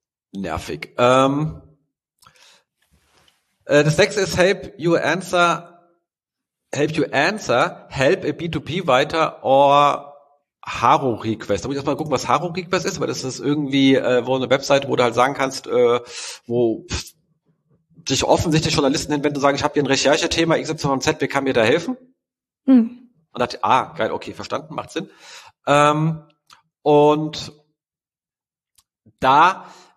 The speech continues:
Speaker 1: ist es dran, wiederum zu sagen, wie kann ich hier eine schöne Antwort-E-Mail formulieren?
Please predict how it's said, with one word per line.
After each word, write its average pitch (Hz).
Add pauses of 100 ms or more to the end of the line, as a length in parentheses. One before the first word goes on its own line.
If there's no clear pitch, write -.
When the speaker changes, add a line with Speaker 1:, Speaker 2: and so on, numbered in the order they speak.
(180)
Speaker 1:
ist 160
es 165
dran, 160
wiederum 156
zu 156
sagen, 143
wie 143
kann 139
ich 135
hier 143
eine -
schöne 135
Antwort-E-Mail 170
formulieren? 175